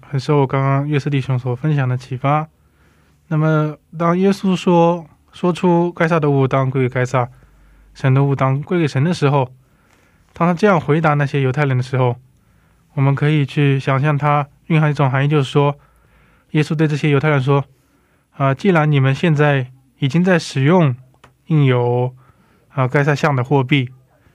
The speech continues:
那也就是说，其实你们目前是在该撒的统治之下。”那这样的从，呃，政治上这样的统治是你们现在所无法改变的，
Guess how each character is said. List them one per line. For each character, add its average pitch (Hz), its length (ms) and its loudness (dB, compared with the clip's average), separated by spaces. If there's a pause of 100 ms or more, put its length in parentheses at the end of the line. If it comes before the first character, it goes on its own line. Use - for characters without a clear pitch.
(560)
那 151 140 -2
也 147 100 0
就 160 140 -2
是 151 60 -2
说， 160 440 0 (760)
其 151 160 -2
实 165 160 0
你 147 120 4
们 139 360 2 (180)
目 196 160 2
前 143 180 0
是 135 200 -6
在 151 440 0 (300)
该 147 160 0
撒 143 100 -2
的 139 80 -2
统 127 160 -4
治 131 140 -6
之 127 140 -6
下。” 127 240 -4 (1800)
那 190 140 2
这 240 140 -2
样 208 220 4
的 139 340 2 (140)
从， 139 440 0 (200)
呃， 135 280 0
政 170 220 -2
治 151 160 -2
上 131 300 0 (580)
这 - 100 -6
样 156 80 2
的 143 80 0
统 123 220 -2
治 139 260 0 (480)
是 - 140 -4
你 156 100 4
们 139 140 2
现 160 180 2
在 147 200 2
所 127 180 0
无 147 80 0
法 165 140 0
改 135 180 -4
变 160 240 0
的， 131 120 -12